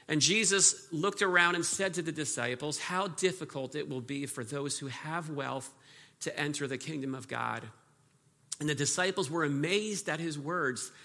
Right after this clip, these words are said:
But Jesus said to them again, 'Children, how difficult it is to enter the kingdom of God. It is easier for a camel to go through the eye of a needle than for a rich person to enter the kingdom of God.'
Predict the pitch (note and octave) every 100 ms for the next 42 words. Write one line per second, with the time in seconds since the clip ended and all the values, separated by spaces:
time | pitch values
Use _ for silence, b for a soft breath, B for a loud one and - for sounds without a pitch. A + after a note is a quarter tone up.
0 | B B B - C#3 F3+ G3+ E3 D3 -
1 | E3+ E3 D#3 D3+ C3 D3+ D#3 C#3 A#2+ -
2 | G3 F3+ D3 A2 A2 B B B - D#3+
3 | F3 G3 D#3 E3+ E3+ E3 E3 D3+ D#3 C#3+
4 | D#3 C#3+ - D3 - C#3+ D3+ - D#3 D#3
5 | D3 C#3+ - D3 C#3 C#3+ B2+ B2+ A#2 B2+
6 | B2 G#2+ A#2 C3 C3+ D#3 F3 F#3 E3 F3
7 | F3 F3+ - C3+ A#2 - - E3 E3+ F3+
8 | F3 D#3 C3 C#3+ C#3+ - C3+ B2+ - C#3
9 | D#3+ F3+ F3 F3 E3+ C3 B2+ C#3+ - B
10 | B B - D3 D#3 D3+ B2 C#3+ F3+ -
11 | - C#3+ C3+ D3+ C3 C3+ - C#3+ C#3+ C3+
12 | B2+ B2+ B2+ C3+ B2+ B2 A2+ A#2+ A2 G2
13 | A2